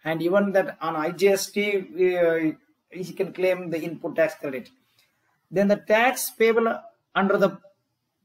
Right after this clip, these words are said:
on a reverse charge basis. Here where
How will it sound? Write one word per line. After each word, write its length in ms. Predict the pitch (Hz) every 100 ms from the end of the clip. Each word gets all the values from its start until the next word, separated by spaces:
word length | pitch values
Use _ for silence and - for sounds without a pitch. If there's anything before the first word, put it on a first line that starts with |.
| _ _ _ _ _ _ _ _ _
on 260 | 160 180 180
a 100 | 151
reverse 440 | 127 170 233 233
charge 400 | - 202 202 170
basis. 520 | 160 156 - - - - _ _ _ _
Here 400 | - 196 220 208
where 400 | 170 220 254